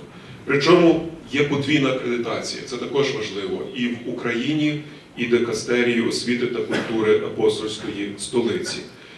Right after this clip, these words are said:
Програми ліцензіату і докторату відбуваються за шістьма напрямами. Ми також вже тішимося захищеними докторатами з богослов'я, як державного, так і ватиканського зразка.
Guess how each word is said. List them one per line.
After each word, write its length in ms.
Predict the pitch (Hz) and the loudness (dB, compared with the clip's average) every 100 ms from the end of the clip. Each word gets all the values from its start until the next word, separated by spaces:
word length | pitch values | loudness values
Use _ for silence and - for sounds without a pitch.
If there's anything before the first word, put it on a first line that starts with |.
| - | -14
Програми 420 | - 139 151 180 170 | 4 6 8 6 6
ліцензіату 640 | 160 151 147 165 170 156 | 4 2 0 2 2 2
і 60 | 143 | 0
докторату 560 | 139 139 143 139 139 | 0 0 2 2 2
відбуваються 640 | 120 120 120 127 131 127 120 | 0 -2 -2 0 2 2 2
за 140 | 117 | 2
шістьма 480 | - 127 123 127 127 | 2 0 -2 0 2
напрямами. 640 | 123 113 - 92 90 85 - - - - - | 2 2 0 -4 -6 -8 -10 -14 -18 -20 -8
Ми 140 | 117 143 | 4 6
також 280 | 147 160 170 | 6 4 4
вже 220 | 139 143 | 4 0
тішимося 600 | 147 156 143 139 131 127 | 2 2 2 2 2 4
захищеними 640 | 123 139 147 - 139 123 | 4 4 0 2 2 4
докторатами 640 | 123 - 123 127 151 123 110 | 4 2 2 2 2 2 0
з 80 | 104 | 0
богослов'я, 800 | 113 110 - 120 120 123 139 135 - - 117 | 0 0 2 2 4 4 2 0 -8 -6 0
як 160 | 120 | 2
державного, 500 | 123 120 123 127 123 | 4 4 4 4 2
так 200 | 117 110 | 2 -2
і 40 | 117 | -2
ватиканського 760 | 113 117 110 104 - 92 90 | -2 -4 -4 -4 -6 -6 -6
зразка. 400 | 90 98 - - | -6 -6 -8 -8